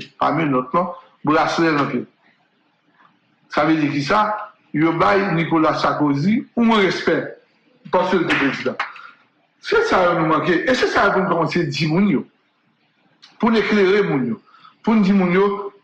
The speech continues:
ou moun yo doit voler dans l'État, la justice doit prendre les dispositions qui s'imposent, Men, li pa oblije fout li nan twou, kote li ka ka sèlman, kote li pa ka ben,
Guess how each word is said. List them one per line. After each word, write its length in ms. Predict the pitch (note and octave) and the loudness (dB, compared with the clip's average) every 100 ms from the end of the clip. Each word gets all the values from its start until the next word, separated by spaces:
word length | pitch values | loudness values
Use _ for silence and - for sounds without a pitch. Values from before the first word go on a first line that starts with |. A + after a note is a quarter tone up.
| _ _ _ _ _ - | _ _ _ _ _ -2
ou 80 | C#4 | 0
moun 260 | D#4+ A3+ | 2 2
yo 60 | G#3+ | 2
doit 200 | F3+ D#3+ | 2 0
voler 420 | - F3+ F3+ F#3+ - - - _ _ _ _ _ _ - | 2 2 2 0 -2 -10 -16 _ _ _ _ _ _ -2
dans 120 | D#3 | 2
l'État, 720 | D#3 D3 - - - - - - _ _ | 2 2 2 2 0 -4 -8 -14 _ _
la 220 | - F#3+ F#3+ | 0 2 2
justice 680 | F#3+ F#3+ - A#3+ - - - _ _ _ | 0 -2 -2 -2 -4 -10 -18 _ _ _
doit 300 | C#3+ D#3 G#3+ G3 - | -4 0 0 0 0
prendre 380 | G3 F#3 - D#3+ | 0 0 0 0
les 120 | E3+ | -2
dispositions 680 | D3+ - - D3+ C#3 - A#2 | -2 -4 -2 -2 -2 -4 -6
qui 160 | - - | -8 -6
s'imposent, 680 | C#3+ D3 C#4+ E4+ C4+ - - _ _ _ _ D#3 | -4 0 2 2 0 -4 -14 _ _ _ _ -2
Men, 460 | A3 A3+ A3 A3+ | 0 0 -2 0
li 140 | G#3+ F#3+ | 0 2
pa 140 | A3+ A3 | 2 2
oblije 380 | F#3+ F#3 E3 G#3+ | 2 0 2 0
fout 240 | F#3+ F#3+ | 0 0
li 80 | F3 | 0
nan 220 | D#3 D3+ | 0 -2
twou, 300 | - E3+ E3+ | -2 -2 -2
kote 220 | D#3 C#3 C#3 | -2 0 0
li 140 | C#3 C3+ | 0 -2
ka 120 | - - | -2 -2
ka 100 | - | -4
sèlman, 480 | - C3 C3 C#3 C#3+ - - - | -4 -2 0 2 0 -6 -14 -6
kote 220 | E3 D#3 | -2 0
li 60 | |
pa 100 | D#3 - | 0 0
ka 140 | C3+ C#3+ | 0 0
ben, 480 | D3 D3 D3+ D3+ | 0 0 0 0